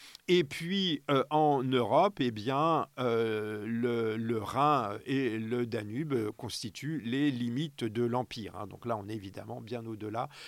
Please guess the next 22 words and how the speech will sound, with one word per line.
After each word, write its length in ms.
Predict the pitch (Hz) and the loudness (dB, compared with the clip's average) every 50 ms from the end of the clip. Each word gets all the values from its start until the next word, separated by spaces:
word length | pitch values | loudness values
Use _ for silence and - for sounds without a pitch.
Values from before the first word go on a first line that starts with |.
| - - - | -16 -12 -6
euh, 260 | 123 117 113 107 107 | -4 -2 -2 -2 -4
de 520 | 101 98 - 139 143 147 139 120 110 110 110 113 | -4 -4 -2 0 2 2 2 2 0 -2 -2 -2
la 380 | 113 123 131 135 131 120 113 107 | 0 0 0 0 0 -2 -4 -6
Méditerranée. 720 | 107 110 135 147 135 147 147 143 151 135 120 117 104 - - _ - - - - - - - | -6 -2 0 0 0 0 -2 -2 -2 -2 -2 -2 -6 -8 -14 _ -18 -18 -16 -14 -10 -2 2
Alors 180 | 127 143 143 | 6 6 6
maintenant, 340 | 143 175 202 220 233 247 240 | 8 6 6 6 8 8 10
la 120 | 208 185 165 | 10 8 6
question 560 | - - 175 147 - - 196 190 180 151 - - _ _ _ _ _ - - _ _ _ _ _ - | 4 0 -2 -2 -2 -2 -2 -2 -2 -4 -8 -12 _ _ _ _ _ -20 -20 _ _ _ _ _ -4
plus 180 | - 196 226 | 0 0 2
délicate 680 | 165 170 175 131 127 - - - - - - - - - | 4 6 4 4 2 -2 -8 -12 -14 -14 -12 -14 -14 -14
<laughs> 40 | - | -12
à 60 | - - - | -12 -10 -10
laquelle 200 | 165 - 156 147 | -6 -6 -4 -6
vous 140 | - - 151 | -4 -6 -8
me 40 | 127 | -6
demandez 260 | 139 131 127 127 123 | -6 -4 -2 -2 -2
de 60 | - | -2
répondre, 300 | 131 127 - 190 202 170 | -2 -2 -2 -4 -4 -4
c'est 160 | - - 165 | -4 -4 -6
de 60 | 147 | -4
savoir, 420 | - - 147 139 143 185 185 175 - - - - - - - - - - | 0 2 2 4 6 8 8 8 6 4 -4 -14 -14 -16 -16 -12 0 6
euh, 260 | - 151 147 139 127 | 10 10 10 10 10